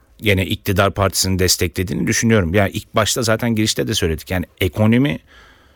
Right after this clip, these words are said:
çok daha ön planda. Çünkü biz hani bu seçimler öncesinde neler konuştuk? Çok daha farklı işte gündem başlıkları vardı. Başka bir ülkede olsa belki çok daha farklı sonuçlar verebilecek bazı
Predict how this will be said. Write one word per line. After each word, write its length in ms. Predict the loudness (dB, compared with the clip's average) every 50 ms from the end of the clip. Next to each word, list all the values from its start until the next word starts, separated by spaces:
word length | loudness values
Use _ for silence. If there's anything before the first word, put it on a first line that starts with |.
| _ _ -6
çok 280 | -2 -2 -2 -2 0 2
daha 200 | 2 2 2 2
ön 240 | 0 -2 -2 -4
planda. 460 | -4 -6 -6 -4 -4 -4 -4 -4 -4 -4
Çünkü 300 | -4 -4 -4 -4 -4 -4
biz 140 | -2 0
hani 180 | 0 0 0 0
bu 40 | 0
seçimler 400 | -2 -2 0 0 0 0 2 2
öncesinde 440 | 0 0 0 -2 -2 -2 -2 -2 0
neler 260 | 0 2 2 0 0
konuştuk? 360 | -2 -4 -6 -6 -8 -8 -6
Çok 220 | -6 -6 -4 -2
daha 140 | 0 0 0
farklı 360 | 2 0 -2 -2 -2 -6 -8
işte 460 | -6 -6 -6 -6 -4 -2 -2 -2 -2 -6 _ _ _ _ -20 -20 _ _ -20 -20 _ _ -4
gündem 380 | -2 0 2 2 2 2 2
başlıkları 640 | 2 2 2 2 -2 -2 -4 -4 -4 -2 -2 -2 -2
vardı. 380 | -2 -2 -2 -4 -4 -8 -12 -12 -12 -16 -20 -20 -20 _ -2
Başka 360 | 0 0 0 0 -2 -2 -2
bir 80 | 0 0
ülkede 320 | -2 0 0 0 0 2
olsa 420 | 2 2 2 0 0 0 -2 0 0
belki 280 | 0 0 0 -4 -4
çok 240 | -4 -4 -4 0 0
daha 100 | 0 0
farklı 300 | 2 0 -2 -2 -4 -8
sonuçlar 460 | -4 -2 -2 -2 0 0 -2 0 0
verebilecek 720 | 0 0 0 0 0 0 -2 0 0 0 0 -2 -4 -14 _ _ _ _ _ _ _ _ _ _ _ _ _
bazı 580 | -4 0 2 2 4 2 2 2 0 0 -2